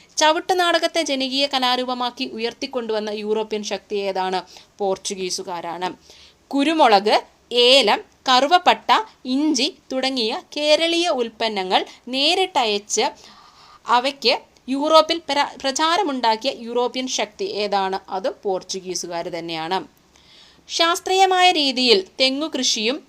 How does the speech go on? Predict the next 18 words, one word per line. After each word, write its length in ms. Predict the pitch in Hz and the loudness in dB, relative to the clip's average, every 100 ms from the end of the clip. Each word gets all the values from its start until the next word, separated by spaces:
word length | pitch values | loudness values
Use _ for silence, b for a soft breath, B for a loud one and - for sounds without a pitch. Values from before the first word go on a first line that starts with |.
| - | -6
നെൽകൃഷിയും 680 | 285 359 - 320 - 277 285 | -2 -2 -4 -4 -2 -4 -4
കേരളത്തിൽ 380 | 240 220 214 247 | -4 -4 -4 -6
പ്രോത്സാഹിപ്പിച്ച 800 | 262 214 208 226 220 214 202 254 440 B B - | -4 -4 -4 -6 -10 -12 -4 -2 -2 B B -6
യൂറോപ്യൻ 520 | 254 254 254 247 240 | -2 0 0 -2 -4
ശക്തി 340 | 233 233 - | -4 -6 -4
ഏതാണ്? 640 | 214 185 208 208 202 196 196 B B 196 | -4 -2 -2 0 0 0 -2 B B -6
ഡച്ചുകാരാണ് 800 | 202 190 - 202 180 175 175 | -6 -4 -6 -4 -4 -6 -4
കേട്ടോ. 220 | 247 220 180 | -2 -2 -2
ഡച്ചുകാരാണ്, 640 | 180 180 208 202 190 196 | -4 -6 -4 -2 -2 -4
മാറിപ്പോകരുത്. 680 | 202 185 202 208 190 202 359 - B B | -4 -4 -4 -4 -4 -4 -8 -12 B B
ശാസ്ത്രീയമായ 720 | - 196 208 247 302 311 320 | -6 -6 -6 -2 -2 0 0
രീതിയിൽ 340 | 320 285 240 277 | 0 -2 -4 -6
തെങ്ങു 340 | 269 220 220 | -4 -6 -4
കൃഷിയും 360 | 214 208 233 226 | -6 -6 -10 -10
നെൽകൃഷിയും 600 | 196 190 196 220 247 233 B B - | -10 -8 -10 -8 -12 -16 B B -4
പ്രോത്സാഹിപ്പിച്ചത് 640 | 202 190 254 190 190 202 190 | -2 -2 -2 -4 -6 -6 -4
ആരാണ്? 400 | 185 175 175 165 B B 180 | -4 -4 -4 -8 B B -10
ഡച്ചുകാരാണ്. 840 | 175 - 202 202 196 185 165 165 | -10 -6 -6 -2 0 0 -2 -6